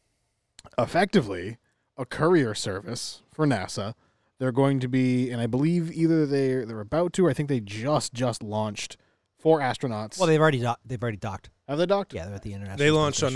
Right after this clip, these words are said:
Speaker 3: November fifteenth.
Speaker 1: Cool.
Speaker 2: Yep.
Speaker 1: Um, so they launched them. They're gonna be up there for six months.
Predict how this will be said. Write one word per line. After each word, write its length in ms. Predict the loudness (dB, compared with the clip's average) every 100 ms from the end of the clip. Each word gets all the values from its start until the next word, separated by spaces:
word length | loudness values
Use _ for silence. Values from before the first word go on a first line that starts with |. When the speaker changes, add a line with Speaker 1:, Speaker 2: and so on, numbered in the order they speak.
| -2
Speaker 3:
November 180 | -4 -6
fifteenth. 460 | -10 -12 -16 -8
Speaker 1:
Cool. 220 | -2 -2 _
Speaker 2:
Yep. 140 | -10 0
Speaker 1:
Um, 500 | 2 2 -2 -6 -6
so 140 | -2
they 140 | 2 2
launched 420 | 2 2 2 2
them. 240 | 2 2
They're 160 | 2 2
gonna 160 | 2
be 120 | 0 0
up 120 | 0
there 140 | -2
for 100 | -2
six 280 | -6 -8 -4
months. 440 | -2 -2 -4 -14